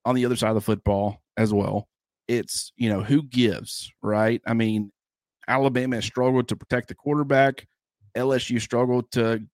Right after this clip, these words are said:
get after the quarterback. You know, wh-, who, at the end of the game, who ends up prevailing in that battle? Does Alabama continue to be the one that struggles, or is L S U the one that continues to struggle? You know, it, it's red zone, which I think is crucial.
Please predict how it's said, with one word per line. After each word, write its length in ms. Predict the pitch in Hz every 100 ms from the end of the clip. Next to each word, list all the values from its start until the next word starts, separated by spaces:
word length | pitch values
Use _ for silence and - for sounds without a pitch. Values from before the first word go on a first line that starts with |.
| _
get 120 | 120 120
after 300 | 120 - 110
the 80 |
quarterback. 720 | 95 104 98 98 - - - - _ _ -
You 80 | 107
know, 260 | 101 104
wh-, 140 | 127 117
who, 160 | 151 - - - 123
at 140 | 127
the 160 | 120 127
end 100 | 165
of 60 | 143
the 60 |
game, 400 | 113 131 131 110
who 220 | 131 143
ends 140 | 143 127
up 140 | 120
prevailing 540 | 123 113 113 120 120 110
in 120 | 107
that 220 | 107 -
battle? 400 | 107 104 - 113 -
Does 140 | 107
Alabama 500 | 123 127 110 123 135
continue 380 | - 113 127 123
to 60 |
be 120 | 117 120
the 100 | 120
one 120 | 120
that 100 | 95
struggles, 600 | - 123 127 127 120 - _ _ _ _ _
or 200 | 117 117
is 100 | 110
L 140 | 113 120
S 120 | -
U 120 | 131
the 80 | 107
one 140 | 107
that 100 | 101
continues 340 | 104 98 101 92
to 60 |
struggle? 460 | 95 98 92 69 95 _ _ _
You 100 | 104
know, 200 | 104 110
it, 120 | 113 113
it's 240 | 117 -
red 340 | 98 123 143
zone, 220 | 113 107 98
which 140 | 95
I 60 | 110
think 200 | 123 110
is 120 | -
crucial. 760 | - - 147 160 139 104 -